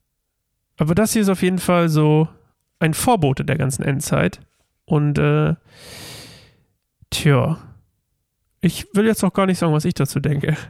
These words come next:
Ähm, ich glaub nur, ich sag mal so, ich würde mir noch eine schöne Wohnung suchen.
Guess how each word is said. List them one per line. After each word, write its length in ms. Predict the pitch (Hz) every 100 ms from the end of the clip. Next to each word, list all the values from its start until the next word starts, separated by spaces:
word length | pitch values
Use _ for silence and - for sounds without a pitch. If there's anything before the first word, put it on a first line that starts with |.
| -
Ähm, 300 | - 156 156 - - _
ich 200 | 151 175
glaub 240 | - 165 165
nur, 320 | 175 175 185
ich 180 | - 180
sag 180 | 226 -
mal 140 | 196
so, 280 | 160 135 160 _ _ _ _ _ - - _ _ _
ich 300 | - 180 -
würde 200 | 196 175
mir 140 | 170 160
noch 100 | 156
eine 120 | 147
schöne 460 | - 160 156 139 -
Wohnung 340 | 139 135 131
suchen. 320 | 123 127 -